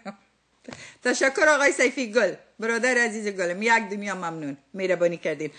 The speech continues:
آقای سیفی از رستوران کابل اکسپرس، اه،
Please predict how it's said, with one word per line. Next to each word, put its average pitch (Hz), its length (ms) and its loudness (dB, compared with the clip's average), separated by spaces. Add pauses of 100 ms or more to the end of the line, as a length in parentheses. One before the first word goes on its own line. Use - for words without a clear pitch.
(240)
آقای 233 240 2
سیفی 254 380 0
از 214 200 0
رستوران 208 460 -2
کابل 202 380 -4
اکسپرس، 226 580 -4 (380)
اه، 180 420 -4